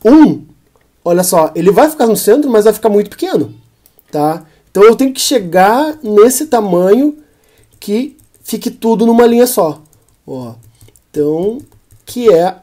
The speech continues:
quarenta e nove no ca-, ah, no caso aqui do, da loja do Bruno, é quarenta e oito. Então, eu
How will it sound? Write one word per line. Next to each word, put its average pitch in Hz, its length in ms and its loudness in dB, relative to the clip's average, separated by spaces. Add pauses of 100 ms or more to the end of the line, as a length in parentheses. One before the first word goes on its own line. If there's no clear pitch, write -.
(280)
quarenta 220 320 0
e 226 40 0
nove 190 280 0
no 208 120 -2
ca-, 165 240 -4 (100)
ah, 143 380 -2
no 165 160 -8
caso 165 180 -6
aqui 175 100 -12
do, 147 400 -8 (360)
da 147 500 -6
loja 151 220 0
do 180 80 -2
Bruno, 175 500 -2
é 214 80 -6
quarenta 214 320 0
e 269 40 -2
oito. 160 300 -6 (480)
Então, 214 380 -6 (300)
eu 156 200 -4